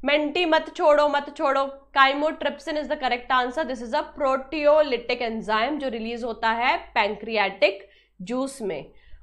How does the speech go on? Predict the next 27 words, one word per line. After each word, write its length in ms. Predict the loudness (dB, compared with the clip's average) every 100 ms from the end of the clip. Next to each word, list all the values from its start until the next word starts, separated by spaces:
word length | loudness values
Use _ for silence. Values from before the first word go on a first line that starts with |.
| -6
ओके? 380 | -2 2 2 2 -8 -18 -20 _ -4
समझ 280 | 0 0
गए? 180 | 4 4
जिस 240 | 4 -2 -2
भी 80 |
बच्चों 240 | 0 2 0
ने 80 | 0
गलत 260 | 0 -2
किया 260 | -2 2 2
है, 240 | 2 2
नोट 160 | 0 2
डाउन 260 | 4 4
कर 160 | 2 2
लो 80 | 2
इस 140 | 2
क्वेश्चन 440 | -2 -4 0 0 2
को। 200 | 0 0 -6 -20 _ -20 -20 -20 -20 -20 _ _ _ -20 -20 -20 _
फाइन, 440 | 2 4 6 4 0 -6 _ -20 -20 -20 -20 -20 -20 -20 -20 -20 -20 _ -20 -20 -20 -20 -20 -20 -20 -16 -2
चलो, 560 | 2 2 0 -6 -14 -16 -20 _ -20 -20 -20 _ -20 -20 _ -6
let's 200 | -4 -2
move 360 | 0 6 6
on 180 | 6 0
to, 60 | -2 -2
let's 280 | -2 -4
move 280 | -4 0 0
on 160 | -2
to 60 | -4